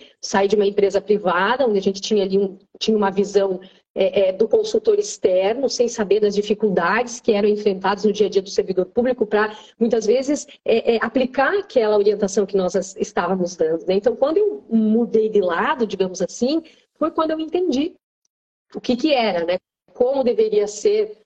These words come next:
uma orientação mais, ah, é, factível, digamos assim, né? Que muitas vezes o ideal nem sempre se, é, é, é, é, transformava no real dentro da administração pública. Então, foram dois anos, assim, de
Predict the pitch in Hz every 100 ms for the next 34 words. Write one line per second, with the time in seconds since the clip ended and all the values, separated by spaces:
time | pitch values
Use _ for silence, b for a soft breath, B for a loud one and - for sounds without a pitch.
0 | - 208 220 220 214 220 208 - 214 208
1 | 208 254 254 - - - 220 208 202 196
2 | 190 B B - - - 226 - - 277
3 | 214 196 202 190 190 190 - 185 175 208
4 | 220 220 220 208 233 247 220 240 254 233
5 | 214 220 285 285 285 440 - 277 285 294
6 | - 285 311 _ - 226 220 202 220 202
7 | 196 190 - 254 285 302 247 220 220 269
8 | 277 277 269 233 208 226 208 208 214 214
9 | 208 208 214 220 214 185 180 240 294 330
10 | 320 285 285 269 277 277 - 277 285